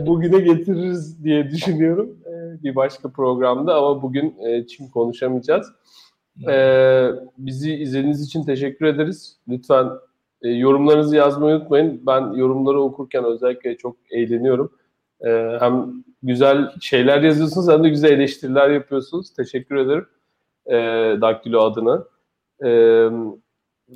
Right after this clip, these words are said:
Speaker 1: bizim daha fazla insana ulaşmamız için ne yapmanız gerektiğini biliyorsunuz. Daha fazla paylaşırsınız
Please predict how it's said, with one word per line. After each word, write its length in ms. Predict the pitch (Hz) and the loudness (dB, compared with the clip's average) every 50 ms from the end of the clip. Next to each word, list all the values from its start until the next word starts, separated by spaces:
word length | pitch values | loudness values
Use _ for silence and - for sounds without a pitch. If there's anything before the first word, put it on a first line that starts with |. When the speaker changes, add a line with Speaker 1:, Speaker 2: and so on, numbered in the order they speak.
| 127 - - | -20 -20 -20
Speaker 1:
bizim 580 | - 139 147 147 147 147 151 180 175 170 175 | -20 -16 -12 -10 -8 -4 -2 0 0 2 4
daha 180 | 180 175 170 160 | 4 4 4 4
fazla 300 | 165 165 151 147 151 147 | 4 2 2 2 2 0
insana 300 | 147 139 - 156 147 147 | -2 2 2 2 4 4
ulaşmamız 580 | 143 147 139 135 - 151 147 143 143 135 131 | 4 4 4 2 2 0 -2 -2 -4 -6 -8
için 380 | 127 - - 156 170 165 139 - - | -12 -12 -8 -6 -6 -6 -6 -6 -4
ne 60 | 139 | -2
yapmanız 460 | 131 123 120 - 127 123 123 117 120 120 | -2 -2 -2 -2 -4 -4 -4 -6 -4 -2
gerektiğini 480 | 127 120 117 113 - - 123 131 131 | -2 -2 -2 -4 -6 -6 -6 -6 -4
biliyorsunuz. 640 | 139 139 143 135 127 - - 127 131 131 - _ _ - | -4 -4 -4 -4 -4 -4 -4 -4 -4 -6 -8 _ _ -2
Daha 160 | 117 117 113 | 0 0 0
fazla 520 | 113 117 110 113 110 110 113 113 110 107 | 0 0 -2 -2 -2 -2 -2 -2 -2 -2
paylaşırsınız 880 | - - 107 104 104 107 101 - - _ - - 107 104 104 98 98 _ | -2 -2 -2 0 0 -2 -4 -6 -10 _ -20 -14 -10 -10 -10 -10 -12 _